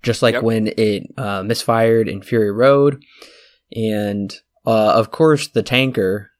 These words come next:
Speaker 1: is a
Speaker 2: Oh, yeah.
Speaker 1: big point. I was like, "Oh, that's cool." So I just found it really cool that George Miller had these ideas in the early eighties, and then he came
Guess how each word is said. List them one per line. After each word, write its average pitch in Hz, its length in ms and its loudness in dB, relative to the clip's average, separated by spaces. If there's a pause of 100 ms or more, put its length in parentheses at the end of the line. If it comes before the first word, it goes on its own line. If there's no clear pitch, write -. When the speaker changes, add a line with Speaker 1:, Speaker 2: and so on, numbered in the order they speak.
(120)
Speaker 1:
is 98 580 -4
a 98 100 -6
Speaker 2:
Oh, 104 140 0
yeah. 104 120 0
Speaker 1:
big - 160 -10 (120)
point. 104 480 -2
I 113 80 4
was 117 180 4
like, 113 180 0
"Oh, 160 140 4
that's 151 140 0
cool." 135 420 2
So 104 340 2
I 131 140 0
just 147 240 -4
found 175 200 0
it 131 100 -2
really 123 500 -4
cool 123 460 -2 (380)
that 110 120 -4
George 113 320 -4
Miller 110 340 -2
had 107 260 -4
these 110 200 -4
ideas 104 840 -4
in 104 500 -8
the 117 120 -6
early 113 340 -2
eighties, 135 640 -2 (520)
and 113 160 -4
then 131 160 0
he 123 240 0
came 120 560 -2